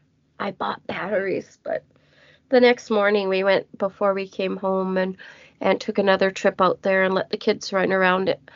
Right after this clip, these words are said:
I shot my roll then, but I was sitting there thinking,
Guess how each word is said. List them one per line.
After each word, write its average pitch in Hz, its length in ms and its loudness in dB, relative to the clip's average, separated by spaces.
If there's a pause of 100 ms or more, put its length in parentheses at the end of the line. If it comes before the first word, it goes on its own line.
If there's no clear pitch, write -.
(220)
I 180 120 0
shot 185 320 2
my 185 140 0
roll 175 340 0
then, 180 340 -2
but - 180 -6
I 233 120 0
was 214 160 -4
sitting - 240 -4
there 226 80 2
thinking, 240 340 2